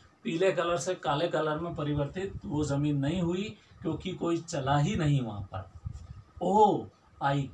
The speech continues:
kept the first for another day, और मैंने क्या किया? पहले वाला रास्ता, first वे जो था, पहला जो रास्ता था, पहली जो choice थी मेरी, उसको मैंने फिर कभी के लिए छोड़ दिया।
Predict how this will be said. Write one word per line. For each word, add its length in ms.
kept 480
the 180
first 480
for 480
another 460
day, 200
और 120
मैंने 300
क्या 180
किया? 300
पहले 340
वाला 320
रास्ता, 680
first 500
वे 200
जो 200
था, 400
पहला 400
जो 180
रास्ता 420
था, 240
पहली 260
जो 160
choice 560
थी 120
मेरी, 360
उसको 380
मैंने 360
फिर 140
कभी 280
के 120
लिए 180
छोड़ 280
दिया। 300